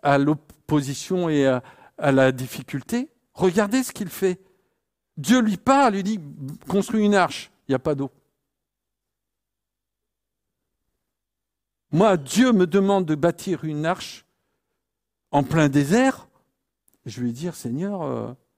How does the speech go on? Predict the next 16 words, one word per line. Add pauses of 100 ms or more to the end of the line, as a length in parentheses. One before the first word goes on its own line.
(240)
t'es
sûr
que
tu
m'as
parlé
là
ou ? » (640)
Non,
non,
ça
vient
pas
de
Dieu
là.